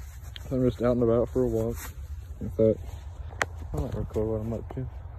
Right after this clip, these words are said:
So, there's the stadium there. That's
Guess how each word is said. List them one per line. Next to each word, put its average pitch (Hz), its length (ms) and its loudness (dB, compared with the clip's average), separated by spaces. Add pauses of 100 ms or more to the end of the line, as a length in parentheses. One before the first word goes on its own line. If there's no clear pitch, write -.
(140)
So, 110 160 -2 (840)
there's 110 120 -4
the 107 80 -4
stadium 113 460 2
there. 143 220 -2 (2250)
That's - 180 -8